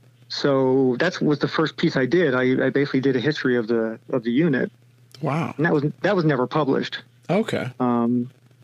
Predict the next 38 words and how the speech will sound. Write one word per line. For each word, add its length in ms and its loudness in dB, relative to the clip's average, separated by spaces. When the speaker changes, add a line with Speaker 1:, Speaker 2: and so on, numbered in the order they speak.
Speaker 1:
and 180 0
then, 360 2
uh, 420 0
when 120 0
I 80 2
did 200 0
that, 240 2
I 100 2
just, 260 -2
I 140 0
just 180 -2
started 300 0
running 240 2
into, 580 2
like, 220 0
other 140 0
bits 200 -2
of 60 -4
information, 520 0
and 120 0
I 100 0
just 180 -4
started 200 -2
squirreling 440 0
these 160 -2
things 180 -2
away, 400 0
even 140 0
though 140 2
they 100 2
didn't 380 0
involve 420 0
what 140 2
I 40 2
was 140 0
working 240 0
on 160 2
then. 400 0